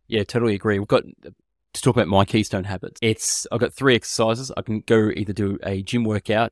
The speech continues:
with weights, I can go to the gym and do cardio, or I can walk my dog or ride my bike. So there's three or four different keystones. I just gotta do one of those a day, every day,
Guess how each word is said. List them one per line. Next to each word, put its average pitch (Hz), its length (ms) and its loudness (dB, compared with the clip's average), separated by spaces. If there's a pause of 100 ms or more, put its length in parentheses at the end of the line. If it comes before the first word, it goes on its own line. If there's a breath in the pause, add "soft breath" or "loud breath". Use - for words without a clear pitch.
(120)
with 98 300 -6
weights, - 440 -6
I 101 60 -8
can 107 120 -6
go 104 140 0
to 98 80 -4
the 95 80 -8
gym 107 320 -2
and 101 120 -8
do 98 120 -8
cardio, 127 480 0 (340)
or 117 240 2
I 113 80 2
can 98 240 -6
walk 110 260 0
my 104 180 2
dog 101 360 -2
or 98 300 -6
ride 101 260 0
my 92 140 -4
bike. - 320 -12 (240)
So 107 220 -2
there's 104 220 -2
three 127 180 2
or 101 40 2
four 104 200 0
different 98 240 -6
keystones. 113 480 -4 (220)
I 123 100 6
just 143 160 -2
gotta 139 160 4
do 120 160 2
one 110 240 0
of 113 60 2
those 110 260 2
a 104 60 -4
day, 107 340 0 (880)
every 131 240 4
day, 127 240 2